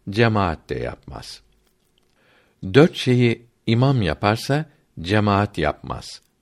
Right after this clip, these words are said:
Bir, imam ikiden çok secde yaparsa, cemaat yapmaz. İki, imam bayram tekbirini bir rekatte üçten çok söylerse,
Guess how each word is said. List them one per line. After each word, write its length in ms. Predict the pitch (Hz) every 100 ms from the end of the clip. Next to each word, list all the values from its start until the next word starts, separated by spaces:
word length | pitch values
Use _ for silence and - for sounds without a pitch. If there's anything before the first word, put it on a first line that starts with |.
| _ -
Bir, 380 | 82 95 - _ _ _ _ _ _ _
imam 380 | 120 120 139 156 - _ _ _ _
ikiden 500 | 95 - 101 120 151
çok 280 | - 85 -
secde 380 | - 87 73 82
yaparsa, 640 | 78 - 113 120 135 147 - _ _ _ 92
cemaat 540 | 101 95 92 95 -
yapmaz. 600 | 78 - - - - - _ _ _ _ _
İki, 360 | 107 - 95 - _ _ _ _ _ -
imam 380 | 117 143 135
bayram 400 | 98 98 98 131
tekbirini 720 | 123 90 - - 76 71 67 - _ _ _ -
bir 240 | 98 139
rekatte 680 | 110 90 - 80 - 78 73 _ _ _ -
üçten 460 | 117 - - 143 135
çok 280 | 95 80
söylerse, 720 | - 87 82 87 117 - 135